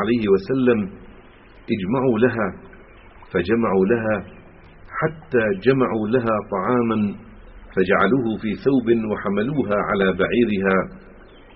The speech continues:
قال لها: "تعلمين ما رزقنا من مائك شيئا، ولكن الله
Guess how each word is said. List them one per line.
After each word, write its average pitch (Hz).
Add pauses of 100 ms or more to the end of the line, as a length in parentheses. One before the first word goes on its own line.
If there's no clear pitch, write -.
(480)
قال 92 (160)
لها: 113 (640)
"تعلمين 123 (680)
ما 117 (140)
رزقنا 123
من 110
مائك 123 (200)
شيئا، 127 (680)
ولكن 98
الله 107